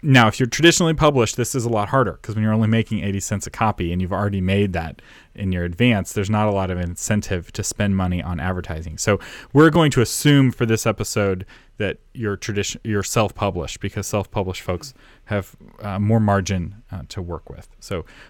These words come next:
hopefully, if you're traditionally published, your publisher is paying for advertising. <coughs> Excuse me, <laughs> as I laugh to myself. Okay, <laughs> some traditional publishers do spend advertising on something. So, um,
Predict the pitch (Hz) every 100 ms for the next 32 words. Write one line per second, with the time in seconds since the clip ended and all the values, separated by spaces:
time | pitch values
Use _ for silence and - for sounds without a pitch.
0 | - 190 - 156 135 127 120 101 123 123
1 | 143 127 113 101 104 98 92 - 98 90
2 | - 110 101 - 90 82 - - 98 90
3 | - 87 87 82 80 78 - - - 160
4 | 107 - 95 85 - - 143 - - 180
5 | 139 - - - - - - 113 98 -
6 | - 120 127 110 - 113 87 - 170 147
7 | 95 - 104 135 127 113 143 131 - -
8 | - - 202 196 196 180 165 139 127 -
9 | 123 98 113 110 113 101 95 92 95 90
10 | 85 82 - - - - - 156 113 -
11 | _ - - - - _ 160 147 123